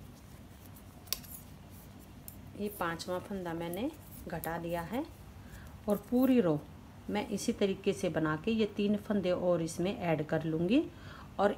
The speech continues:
इस साइड से भी मैं ये रो बना के कंप्लीट करके फिर मैं आगे का दिखाऊँ। ये देखिए लास्ट का फंदा,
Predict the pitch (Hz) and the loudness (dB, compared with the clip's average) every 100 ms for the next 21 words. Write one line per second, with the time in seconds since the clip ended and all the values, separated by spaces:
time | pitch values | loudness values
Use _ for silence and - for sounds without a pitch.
0 | - 220 - 185 170 156 165 160 160 165 | 2 0 4 4 4 0 2 2 4 4
1 | 180 233 381 - - - - 175 226 330 | 4 4 4 -2 -16 -8 2 6 6 4
2 | - - 180 175 170 - 208 175 170 185 | -4 0 2 4 2 0 2 0 0 -2
3 | 175 - 156 - 220 233 185 190 185 160 | 0 0 2 2 4 4 4 2 2 2
4 | 156 151 151 151 - - - - - - | 2 -2 -6 -8 -12 -14 -16 -16 -16 -16
5 | - - - - 240 196 - - 254 349 | -16 -16 -16 -4 -2 -2 -2 0 0 0
6 | - - - - - - - - 196 214 | -8 -16 -16 -16 -16 -16 -12 -6 -2 0
7 | 269 - - 220 - 190 165 | 0 2 2 2 2 0 0